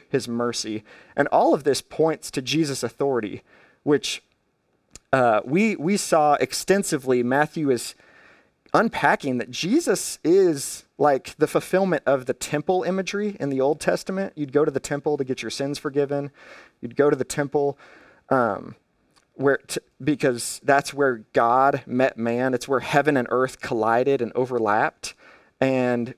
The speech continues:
through multiple stories, Matthew is painting that same picture, that Jesus has authority over everything on heaven, like in the heavenly realms are demons and stuff.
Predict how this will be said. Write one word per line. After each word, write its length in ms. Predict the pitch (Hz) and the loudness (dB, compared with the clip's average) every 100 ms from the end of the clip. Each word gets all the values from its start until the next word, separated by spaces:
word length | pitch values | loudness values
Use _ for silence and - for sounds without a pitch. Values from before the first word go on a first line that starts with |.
| _ | _
through 300 | _ 165 208 | _ -2 0
multiple 440 | 170 180 214 196 175 | 2 2 0 -2 -4
stories, 640 | - - 170 165 131 110 | -2 -2 0 0 0 -2
Matthew 440 | 127 139 165 170 | 0 0 -2 -2
is 320 | 139 120 - - _ _ _ _ | -2 -2 -8 -14 _ _ _ _
painting 300 | - 151 147 | -2 0 2
that 180 | 131 - | 0 -2
same 260 | - 135 | -4 -4
picture, 380 | 123 135 - 104 | -4 -6 -6 -8
that 140 | 101 | -8
Jesus 340 | 113 147 165 160 | -6 -6 -4 -4
has 140 | 151 | -4
authority 520 | 131 - 233 240 175 | -6 0 2 4 4
over 200 | 135 127 - | 4 2 0
everything 480 | 139 139 131 127 - | 0 0 -2 -2 -4
on 140 | 120 | -6
heaven, 460 | 113 123 113 - 123 _ _ - | -4 -4 -4 -8 -14 _ _ 0
like 380 | 127 117 - - _ _ _ _ - | 2 2 -6 -20 _ _ _ _ -4
in 140 | - 139 | 0 0
the 40 | |
heavenly 400 | 120 - 160 147 | 2 0 2 0
realms 380 | 127 131 123 117 | 0 0 0 -2
are 60 | 107 | -4
demons 520 | 110 131 117 101 101 | -2 0 0 -4 -8
and 100 | 107 | -10
stuff. 300 | - 107 | -6 -6